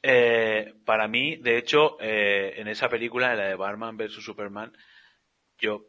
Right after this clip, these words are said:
eh, pensa-, me fui del cine, eh, mal porque pensé que Superman había muerto gratuitamente. Es decir, eh, ¿por qué tiene que coger él la lanza con la kriptonita y matar a, a Doomsday cuando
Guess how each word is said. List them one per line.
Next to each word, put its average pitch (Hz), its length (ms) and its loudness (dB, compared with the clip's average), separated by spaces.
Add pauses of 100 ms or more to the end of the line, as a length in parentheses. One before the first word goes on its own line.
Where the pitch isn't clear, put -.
eh, 98 520 0
pensa-, 98 380 -8 (140)
me 110 180 -6
fui 127 140 -4
del 131 160 4
cine, 131 580 0
eh, - 120 -10 (340)
mal 113 420 -2
porque 113 240 -6
pensé 110 400 -6
que 123 160 4
Superman 104 400 -6
había 120 220 0
muerto 113 340 -2
gratuitamente. 107 840 -8 (300)
Es 104 120 -8
decir, 107 400 -6 (200)
eh, 95 300 -10 (380)
¿por 98 100 -8
qué 120 120 -6
tiene 131 220 -4
que 127 140 -6
coger 117 320 -4
él 113 120 -2
la 107 100 -2
lanza 107 500 -6 (220)
con 107 160 -2
la 101 100 0
kriptonita 107 640 -8
y 107 80 -10
matar 101 400 -6
a, 92 520 -4
a - 380 -10
Doomsday 110 600 -4 (380)
cuando 104 500 0